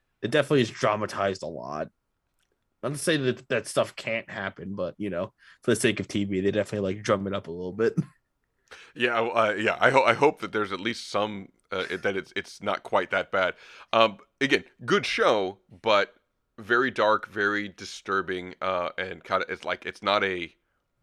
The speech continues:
Speaker 2: it's not a happy show, right? Like, you don't watch that and
Speaker 1: Yeah.
Speaker 2: feel,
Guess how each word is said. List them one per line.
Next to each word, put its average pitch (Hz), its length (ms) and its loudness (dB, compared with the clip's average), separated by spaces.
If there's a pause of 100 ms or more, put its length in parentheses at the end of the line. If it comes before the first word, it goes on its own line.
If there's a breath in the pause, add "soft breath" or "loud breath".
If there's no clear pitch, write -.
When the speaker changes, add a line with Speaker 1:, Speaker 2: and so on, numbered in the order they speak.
(480)
Speaker 2:
it's 113 80 -6
not 127 120 6
a 113 40 4
happy 110 260 6
show, 85 160 -8
right? 95 240 2
Like, 95 160 -4
you 135 60 0
don't 107 160 0
watch 101 220 4
that 101 200 0
and 101 100 -2
Speaker 1:
Yeah. - 60 -4
Speaker 2:
feel, 98 320 -2